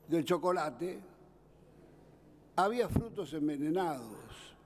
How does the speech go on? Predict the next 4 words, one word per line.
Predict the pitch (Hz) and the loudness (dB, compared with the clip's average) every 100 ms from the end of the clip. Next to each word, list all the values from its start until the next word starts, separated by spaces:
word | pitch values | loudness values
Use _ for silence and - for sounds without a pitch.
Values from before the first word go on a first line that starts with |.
| - | -8
señor | 131 139 | 0 2
presidente, | 131 131 139 120 110 104 101 95 151 - - - - - - - - - - - | 2 0 0 -2 -2 -8 -10 -12 -14 -16 -20 -20 -20 -20 -20 -20 -20 -20 -12 2
que | 208 | 2
negaban | 214 208 202 220 226 233 233 233 226 | 2 0 2 2 0 -4 -8 -10 -12